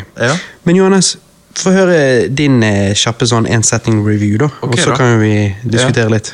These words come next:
Speaker 1: Første Spider-Man, ikonisk og, eh,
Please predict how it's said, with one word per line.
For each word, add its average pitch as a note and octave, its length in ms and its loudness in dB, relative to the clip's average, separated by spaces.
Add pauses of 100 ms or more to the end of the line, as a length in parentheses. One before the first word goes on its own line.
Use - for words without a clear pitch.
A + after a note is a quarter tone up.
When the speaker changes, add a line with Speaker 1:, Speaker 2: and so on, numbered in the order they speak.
Speaker 1:
Første - 320 -6
Spider-Man, A#2+ 640 -2 (460)
ikonisk - 880 -2 (280)
og, A2+ 460 -2 (340)
eh, A2 600 -8